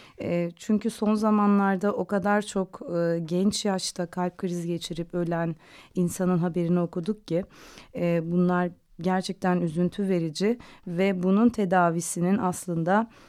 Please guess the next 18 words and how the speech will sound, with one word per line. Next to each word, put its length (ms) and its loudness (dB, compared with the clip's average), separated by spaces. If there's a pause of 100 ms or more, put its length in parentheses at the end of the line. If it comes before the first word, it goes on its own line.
(180)
e, 400 -4 (200)
hepimizin 1000 2
de 280 0 (120)
çok 220 -8
sık 260 -8
tartıştığı, 840 -4 (420)
az 260 0
yağlı 320 0
vegan 400 0
beslenme 480 -2
olduğu 380 -2
ile 220 -4
ilgili 380 -6 (340)
bir 120 2
program 480 2
yapmaya 340 -2
çalışacağım. 640 0 (1000)
E, 240 6